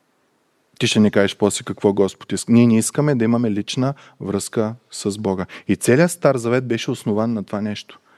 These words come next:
Първосвещеника влиза за кратко време в Светая Светих. Всичко друго стои отвънка.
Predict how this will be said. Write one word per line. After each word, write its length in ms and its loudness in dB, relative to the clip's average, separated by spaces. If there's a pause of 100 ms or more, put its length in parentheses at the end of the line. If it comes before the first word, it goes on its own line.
(420)
Първосвещеника 1000 2 (320)
влиза 540 2 (160)
за 160 -6
кратко 440 -2
време 460 2
в 160 -2
Светая 440 0
Светих. 280 -8
Всичко 480 0
друго 300 0
стои 220 -2
отвънка. 460 -2